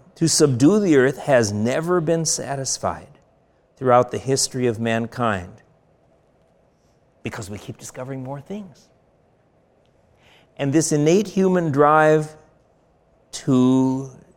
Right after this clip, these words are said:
subdue the earth through discovery and exploration and invention,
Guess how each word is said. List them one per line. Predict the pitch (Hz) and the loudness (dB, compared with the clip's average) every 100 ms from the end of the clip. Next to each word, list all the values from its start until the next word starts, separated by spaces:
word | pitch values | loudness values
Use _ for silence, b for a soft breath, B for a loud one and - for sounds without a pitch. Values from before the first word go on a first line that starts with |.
| _ _ _ _ _ - | _ _ _ _ _ -10
subdue | - 143 170 302 | -4 0 4 6
the | 175 | 6
earth | 151 156 151 | 4 2 -2
through | 139 | -6
discovery | 123 - 143 147 151 147 | -4 -2 0 0 -2 -2
and | 127 | -2
exploration | 123 - - 123 127 131 | -4 -6 -6 -4 -4 -4
and | 117 | -8
invention, | 113 110 110 - 110 | -6 -6 -6 -10 -14